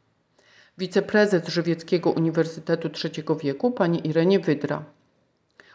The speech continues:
oraz członkom Żywieckiego Uniwersytetu Trzeciego Wieku oraz funkcjonariuszom Komendy Powiatowej Policji w Żywcu, Komisariatu Policji w Jeleśni, Komisariatu Policji w Gilowicach”. W spocie udział wzięli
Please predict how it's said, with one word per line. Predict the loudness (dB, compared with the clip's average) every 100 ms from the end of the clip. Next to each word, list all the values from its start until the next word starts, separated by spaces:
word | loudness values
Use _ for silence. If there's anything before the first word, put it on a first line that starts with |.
| _
oraz | 2 4 4 2 -8
członkom | 0 4 4 2 -2 -2
Żywieckiego | -4 -6 -6 -6 -4
Uniwersytetu | -2 -2 -2 -4 -6 -8 -8 -8
Trzeciego | -10 -10 -10 -8 -10
Wieku | -4 -6 -2 -2 -2 -18 -20 -2
oraz | 4 6 6 2
funkcjonariuszom | -2 0 2 0 2 2 2 0 -2 -4
Komendy | -2 0 2 2
Powiatowej | -2 -2 -2 -2 -6
Policji | -6 -8 -10 -14 -16
w |
Żywcu, | -2 -2 -2 0 0 0 -12 -20 -18
Komisariatu | 0 2 4 4 2 2 0
Policji | -2 -4 -6 -4
w |
Jeleśni, | 0 4 4 4 0 0
Komisariatu | 2 0 2 0 2 0 -2
Policji | -4 -8 -10
w | -16
Gilowicach”. | -4 -2 0 -4 -10 -16 -16 _ _ _ _ _ _ _ _
W | -18
spocie | 0 2 2
udział | 2 4 4 4
wzięli | 2 2 2 -2